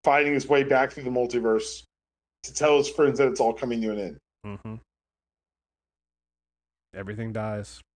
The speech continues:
Speaker 1: I watched the Captain Britain Corps
Speaker 2: Oh,
Speaker 1: get
Speaker 2: shit.
Speaker 1: torn apart.
Speaker 2: It just hit me.
Speaker 1: What?
Speaker 2: You know, he starts that run with everything dies, but here,
Speaker 1: Yes.
Speaker 2: literally, he, literally with the X-Men, it's like everyone lives,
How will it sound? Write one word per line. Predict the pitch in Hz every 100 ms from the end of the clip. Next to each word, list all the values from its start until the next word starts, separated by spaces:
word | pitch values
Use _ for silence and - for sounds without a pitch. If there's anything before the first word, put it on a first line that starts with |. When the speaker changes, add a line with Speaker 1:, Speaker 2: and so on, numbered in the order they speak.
| _ _ _
Speaker 1:
I | 120 143
watched | 139 139 143 - -
the |
Captain | 143 139 135 143 123
Britain | 123 131 127 117
Corps | 131 123
Speaker 2:
Oh, | 156 135
Speaker 1:
get | 101
Speaker 2:
shit. | - - - - 143 127
Speaker 1:
torn | 123
apart. | 113 - 98 90
Speaker 2:
It | 143
just | 127 139 -
hit | 120
me. | 107 95 - _ _ _ _ _ _
Speaker 1:
What? | - 208 185 _ _ _ _ _ _ -
Speaker 2:
You | 117
know, | 107 107 -
he | 123
starts | 117 131 127
that | 127 110 - -
run | 120 110
with | 113 -
everything | 120 120 120 113
dies, | 98 95 113 160 - - _ -
but | 110
here, | 120 131 127
Speaker 1:
Yes. | 107
Speaker 2:
literally, | 123 135 123 117 - _ -
he, | 113 - _ -
literally | 117 127 123
with | 107 104
the | 101 92
X-Men, | 101 - 92
it's | 92
like | 98 90 _
everyone | 104 101 95 85
lives, | 85 76 -